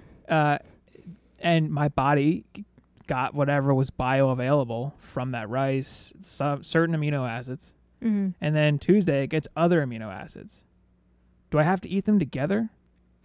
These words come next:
Speaker 1: for it to make a
Speaker 2: No.
Speaker 1: difference?
Speaker 2: I mean, I like to think, I, I generally, I try to emphasize a variety throughout the day. But, like, if you're, if you are eating just one single food one day, which isn't really likely, but it's, like, an extreme case, let's just say, um,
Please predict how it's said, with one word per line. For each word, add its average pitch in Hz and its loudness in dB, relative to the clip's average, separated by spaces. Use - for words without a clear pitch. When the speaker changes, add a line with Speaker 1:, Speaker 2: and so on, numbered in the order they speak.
Speaker 1:
for 156 2
it 156 2
to 151 0
make 180 6
a - 6
Speaker 2:
No. - 2
Speaker 1:
difference? 208 -2
Speaker 2:
I 277 4
mean, 285 4
I 277 0
like 311 0
to 277 2
think, 254 0
I, - -10
I 247 0
generally, 277 4
I 220 4
try 214 0
to 202 2
emphasize 196 0
a 196 -2
variety 185 0
throughout 190 -2
the 185 -4
day. 180 0
But, 233 6
like, 196 0
if 208 0
you're, 240 4
if 202 -4
you 233 6
are 196 2
eating 190 -2
just 196 0
one 190 0
single 185 -4
food 180 -2
one 214 -4
day, 180 -2
which - -10
isn't 302 4
really 233 2
likely, 180 -2
but 175 -8
it's, 185 -6
like, 190 -2
an 190 -4
extreme 185 -2
case, 170 -10
let's 185 -10
just 175 -12
say, - -8
um, 180 -4